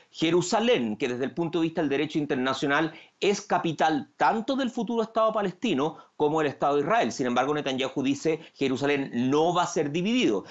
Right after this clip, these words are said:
Dice: "Gaza debiera ser desmilitarizada". Pero esa es una imposición que atenta finalmente contra el derecho de una nación de tomar decisiones soberanas respecto a lo que debe ocurrir. Y hay obviamente toda una serie de elementos que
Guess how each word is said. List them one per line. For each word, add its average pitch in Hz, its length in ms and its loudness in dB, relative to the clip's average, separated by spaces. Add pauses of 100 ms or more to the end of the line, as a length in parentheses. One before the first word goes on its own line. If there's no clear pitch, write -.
(160)
Dice: 180 420 0 (160)
"Gaza 202 720 0 (180)
debiera 151 340 2
ser 170 280 -2
desmilitarizada". 190 1300 0 (240)
Pero 160 220 2
esa 202 160 0
es 247 60 6
una 208 240 2
imposición 156 760 -2
que - 80 -2
atenta 165 380 -2
finalmente 139 680 -2
contra 139 320 0
el 139 120 2
derecho 147 560 0 (240)
de 113 240 0
una 160 560 4
nación 143 640 0 (180)
de 127 140 0
tomar 147 300 0
decisiones 160 500 -2
soberanas 123 560 0
respecto 151 380 -4
a - 20 2
lo 123 100 2
que 113 120 0
debe 117 180 2
ocurrir. 139 480 0 (180)
Y 123 120 0
hay 233 120 2
obviamente 170 420 0
toda 170 180 2
una 170 180 2
serie 160 300 0
de 143 80 2
elementos 135 440 -2
que 127 320 -2